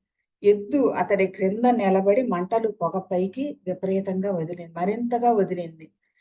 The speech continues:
కానీ అతడు పైకి, ఇంకా పైకి వెళ్ళాడు. ఇక్కడికి వచ్చి ఎద్దు వచ్చి ఈ మంటల్ని ఇదంతా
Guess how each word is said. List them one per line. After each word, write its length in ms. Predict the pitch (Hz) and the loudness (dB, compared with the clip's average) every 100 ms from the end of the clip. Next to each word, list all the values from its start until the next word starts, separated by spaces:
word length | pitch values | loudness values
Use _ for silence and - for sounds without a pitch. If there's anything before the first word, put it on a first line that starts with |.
| - | -2
కానీ 340 | 214 220 254 | 0 2 2
అతడు 280 | 254 196 196 | 2 0 -4
పైకి, 440 | 185 202 226 254 233 | -2 0 0 -2 -6
ఇంకా 480 | 170 190 202 233 | -6 -8 -6 -4
పైకి 420 | 233 233 226 208 233 | -4 -4 -6 -6 -4
వెళ్ళాడు. 420 | 185 175 165 165 | -4 -4 -8 -8
ఇక్కడికి 1000 | - _ _ _ _ _ _ - 247 247 | -14 _ _ _ _ _ _ -2 0 2
వచ్చి 560 | 247 240 330 349 330 - | 0 -2 -6 -6 -6 -2
ఎద్దు 320 | 233 226 277 | -2 -2 -4
వచ్చి 640 | 285 277 - 302 381 403 247 | -4 -6 -8 -6 -4 -6 -8
ఈ 80 | |
మంటల్ని 500 | 247 220 214 233 254 | -8 -8 -6 -6 -4
ఇదంతా 640 | 220 196 202 - 240 202 | -4 -4 -6 -4 -4 -4